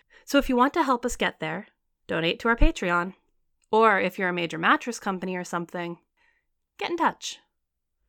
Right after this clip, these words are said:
She turned to Damon, most of her face hidden in shadow.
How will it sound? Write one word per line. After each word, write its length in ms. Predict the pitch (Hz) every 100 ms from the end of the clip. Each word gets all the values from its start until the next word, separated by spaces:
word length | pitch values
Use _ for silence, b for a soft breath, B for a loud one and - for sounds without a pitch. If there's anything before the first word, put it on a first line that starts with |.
| _ _ _ _ _ _ _ _
She 120 | - 285
turned 260 | 269 262
to 60 | 320
Damon, 460 | 233 185 185 196 -
most 240 | - 220 -
of 80 | 240
her 80 |
face 340 | 254 190 180 -
hidden 220 | 175 175
in 120 | 180
shadow. 440 | - 156 156 165